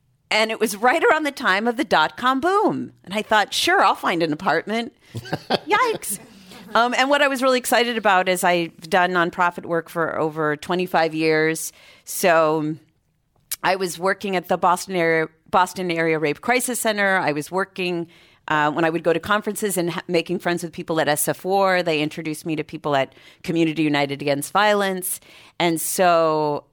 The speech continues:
Speaker 1: when I moved here, I was doing some work part-time, and then I was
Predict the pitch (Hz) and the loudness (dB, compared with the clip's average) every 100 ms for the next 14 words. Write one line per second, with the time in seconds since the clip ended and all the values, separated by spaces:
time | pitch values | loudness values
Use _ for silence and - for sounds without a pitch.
0 | _ 147 180 214 196 190 233 277 - 220 | _ -2 0 2 2 0 -2 -2 -4 -2
1 | 196 175 165 160 - - 160 180 180 175 | 0 2 0 -4 -8 -12 -6 -4 -2 -2
2 | 180 160 156 151 165 - 165 151 - 165 | 0 0 -2 -2 -4 -4 -4 -6 -4 -2
3 | 160 156 151 143 143 143 139 139 - | 0 -2 -2 -4 -2 -2 -4 -6 -8